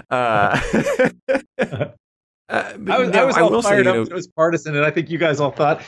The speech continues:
Speaker 2: not you as much, really. It was really Jay and Mike more, I think, who thought it would be, it, it couldn't have credibility unless it was, unless Kevin McCarthy picked half the members.
Speaker 1: I mean, I,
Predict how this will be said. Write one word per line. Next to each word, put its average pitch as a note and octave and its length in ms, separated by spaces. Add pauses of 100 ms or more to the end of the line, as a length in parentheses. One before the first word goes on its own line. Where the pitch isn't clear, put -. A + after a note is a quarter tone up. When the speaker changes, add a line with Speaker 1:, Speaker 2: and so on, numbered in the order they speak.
Speaker 2:
not D#4 260
you E4 120
as C#4+ 140
much, D#3 240
really. A#3 180
It G3+ 60
was F#3 160
really B3+ 220
Jay F#3+ 240
and D#3+ 100
Mike A#3+ 260
more, E3+ 360
I B2+ 80
think, B2+ 260
who C#3+ 100
thought C3+ 440 (260)
it F3+ 80
would D#3+ 100
be, D3+ 220
it, E3 160
it E3+ 200
couldn't E3 340
have C#3+ 240
credibility B2+ 580
unless A2+ 320
it - 80
was, A2+ 280
unless B2 340
Kevin A#2+ 300
McCarthy A#2 400
picked A#2+ 240
half A2 200
the A2 80
members. A2 500 (1120)
Speaker 1:
I - 60
mean, E3 180
I, C#3+ 100